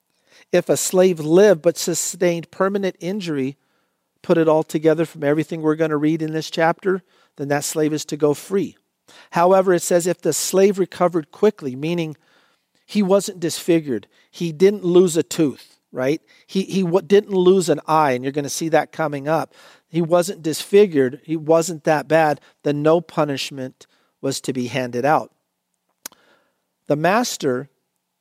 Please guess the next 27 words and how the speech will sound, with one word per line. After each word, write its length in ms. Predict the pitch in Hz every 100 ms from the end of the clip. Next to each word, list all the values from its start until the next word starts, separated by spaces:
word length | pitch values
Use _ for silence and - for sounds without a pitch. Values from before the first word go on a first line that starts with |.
| _ _ _
his 220 | 196 196
penalty 400 | - 190 196 180
would 160 | 170
be 120 | 156 160
the 80 | 143
lost 340 | 147 151 -
wages. 440 | 160 165 143 123
He 80 | 135
would 140 | 143 139
have 200 | 147 -
to 80 | 139
nurse 280 | 139 143
the 120 | - 139
slave 400 | - 139 131 -
back 280 | 135 131
to 100 | -
health. 220 | 131 143 139
Apparently, 520 | 123 180 196 151 135 _ _
homicide 600 | - 180 208 180 - 151 143
wasn't 380 | 147 143 147
intended, 580 | 135 131 151 165 139 110 - - _
and 120 | 151
so 180 | - 175
we 160 | 165 196
don't 240 | 226 220
know 320 | 151 160 185
exactly. 720 | 165 131 135 151 165 - 113